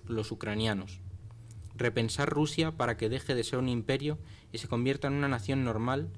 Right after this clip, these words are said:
sigue siendo un gran reto para la oposición rusa. Lo que estoy diciendo es muy importante, fue una auténtica revolución.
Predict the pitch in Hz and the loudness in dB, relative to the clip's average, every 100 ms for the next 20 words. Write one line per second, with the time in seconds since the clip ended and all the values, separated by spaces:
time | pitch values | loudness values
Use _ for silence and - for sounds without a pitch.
0 | - - - - - 139 139 143 147 151 | -12 -12 -12 -10 -2 2 2 2 2 4
1 | 156 - 127 131 127 131 123 135 139 156 | 2 0 0 0 2 2 2 2 2 0
2 | 151 - 104 123 113 107 110 101 101 107 | -2 -4 2 4 4 4 0 -4 -2 -2
3 | 104 98 - 104 - - - - - - | -2 -6 -8 -10 -14 -14 -14 -14 -16 -14
4 | - - - - - - - - - - | -14 -14 -14 -14 -16 -14 -14 -14 -14 -14
5 | - - - - - - - - - - | -14 -14 -14 -16 -18 -16 -16 -16 -20 -20
6 | - - - 135 120 139 147 160 160 160 | -16 -8 -2 -2 0 0 0 2 4 6
7 | 170 175 143 135 139 135 127 113 110 101 | 4 2 0 2 2 4 2 2 0 0
8 | 98 101 131 143 143 139 139 135 135 113 | -4 -2 2 2 2 0 0 0 2 4
9 | 104 101 113 101 | 2 0 -2 -4